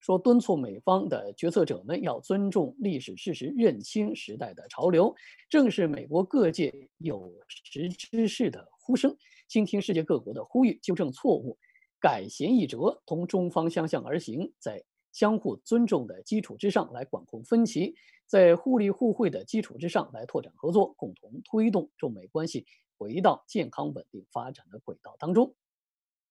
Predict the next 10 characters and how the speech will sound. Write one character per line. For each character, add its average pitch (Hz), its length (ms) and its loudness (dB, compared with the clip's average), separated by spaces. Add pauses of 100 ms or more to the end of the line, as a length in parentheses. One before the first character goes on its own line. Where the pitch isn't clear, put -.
(1120)
再 131 140 -2
来 131 100 -2
看 147 200 -4
一 - 20 -4
下 139 240 2
华 131 280 2
为 160 380 2 (400)
发 113 200 -10
出 110 180 -14
了 - 160 -18